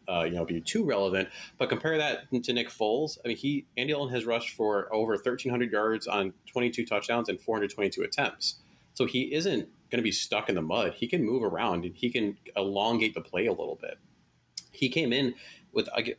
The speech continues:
uh, with the Cowboys, and he did pretty solid. I mean, he's completed about sixty-five percent of his passes,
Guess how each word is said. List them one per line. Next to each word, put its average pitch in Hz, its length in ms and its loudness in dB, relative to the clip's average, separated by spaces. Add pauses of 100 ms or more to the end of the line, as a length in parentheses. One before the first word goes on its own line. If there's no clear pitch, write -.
(100)
uh, 98 400 0
with 107 120 -2
the 101 60 0
Cowboys, 92 800 0
and 98 420 0 (160)
he 180 200 -6
did 202 260 -4
pretty 202 220 0
solid. 160 340 0
I 98 120 0
mean, 107 120 2
he's 123 320 -2
completed 123 380 0
about 127 240 0
sixty-five 120 480 0
percent 120 260 2
of 117 80 2
his 113 80 0
passes, 147 540 0